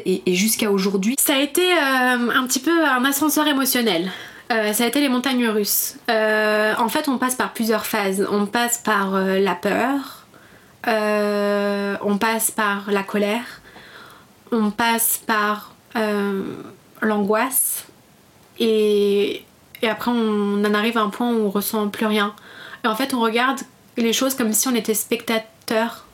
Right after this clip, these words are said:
Speaker 2: de tout ce qu'on a vécu. Et franchement, en tant que spectatrice, j'ai envie de dire, cette meuf-là,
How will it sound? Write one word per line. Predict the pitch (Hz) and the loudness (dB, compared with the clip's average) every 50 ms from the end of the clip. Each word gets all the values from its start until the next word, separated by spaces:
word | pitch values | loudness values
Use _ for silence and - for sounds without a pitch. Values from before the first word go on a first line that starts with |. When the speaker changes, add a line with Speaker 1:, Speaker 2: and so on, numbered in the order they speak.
| - - - - - | -20 -20 -16 -4 -4
Speaker 2:
de | 220 | -4
tout | 208 - 254 | -2 -2 -4
ce | 247 - | -4 -2
qu'on | - 247 226 | -2 0 0
a | 220 220 | 2 0
vécu. | 226 220 220 - 254 262 302 330 339 - - - - - - - - - - | 0 -2 -2 -2 0 0 0 0 -2 -6 -12 -12 -12 -14 -16 -18 -12 -2 0
Et | 240 233 226 | 2 2 2
franchement, | 220 - 254 247 247 - 294 302 | 0 0 -2 -2 0 2 0 0
en | 294 | 0
tant | 269 247 | -2 -4
que | 254 247 | -4 -4
spectatrice, | 220 - - 247 240 - - 240 - - - 269 311 320 - - - - - - - - - - - - | -6 -2 -4 -4 -2 -2 -4 -4 -4 -2 0 0 0 0 0 -4 -4 -6 -12 -18 -20 -20 -20 -20 -10 -2
j'ai | - 233 | 0 0
envie | 247 240 233 247 233 | 2 2 0 0 0
de | 226 | 0
dire, | 240 240 277 320 339 330 | 2 2 2 2 0 0
cette | - - - 240 - - | 0 -2 -2 -2 -2 0
meuf-là, | 247 285 302 294 - - 294 262 262 | 0 0 0 -2 -2 -2 0 2 2